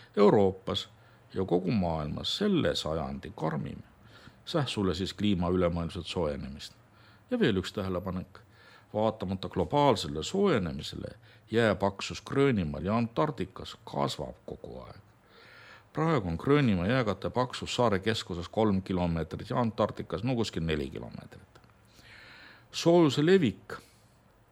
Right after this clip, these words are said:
kuni siis selle Antarktika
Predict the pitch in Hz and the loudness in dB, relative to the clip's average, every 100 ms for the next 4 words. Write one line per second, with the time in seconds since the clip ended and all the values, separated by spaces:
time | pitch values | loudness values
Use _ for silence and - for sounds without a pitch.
0 | _ _ _ _ _ - - - - 147 | _ _ _ _ _ -20 -20 -8 6 8
1 | 151 98 85 - - 90 85 78 69 69 | 8 6 0 -2 2 4 4 2 2 -2
2 | 78 76 - 123 - - 87 - | -6 -4 2 2 2 -6 -14 -14